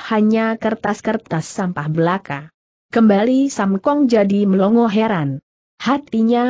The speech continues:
merasa kecewa bukan main. "Jadi buntalan-buntalan itu, yang ku pertahankan mati-matian ketika bara kawanan cecunguk hendak merampasnya tadi,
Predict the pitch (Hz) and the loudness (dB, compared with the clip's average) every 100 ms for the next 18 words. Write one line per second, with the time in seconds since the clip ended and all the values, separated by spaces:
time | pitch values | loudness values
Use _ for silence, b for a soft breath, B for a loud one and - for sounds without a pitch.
0 | 240 214 175 175 170 165 233 - 180 160 | 2 0 -2 -2 -6 -4 -6 -2 -2 0
1 | 165 196 190 170 170 151 139 139 - _ | -2 -2 -2 0 2 2 0 -4 -8 _
2 | _ _ 190 208 202 196 202 226 262 196 | _ _ -2 0 2 2 0 2 0 2
3 | 196 196 185 196 196 202 233 233 185 185 | 2 2 0 0 2 4 2 2 -2 0
4 | 190 190 208 220 233 269 - - 196 185 | 0 -2 -2 0 0 -2 -4 -2 0 0
5 | - 190 - 208 202 220 214 214 220 208 | -4 -8 -4 -6 -4 -4 -2 -2 -2 -2
6 | 214 190 185 240 208 202 208 196 180 185 | 0 -2 -2 0 0 0 0 0 0 -2
7 | 226 185 285 294 233 208 190 180 220 190 | -2 -2 0 2 2 2 0 -2 0 0
8 | 180 180 202 202 196 208 202 196 202 208 | 0 0 -2 -4 -4 0 0 0 0 2
9 | 202 196 180 180 180 190 202 - 185 170 | 2 0 -2 0 0 -2 -6 -4 -4 -2
10 | 226 208 214 240 | 0 0 0 0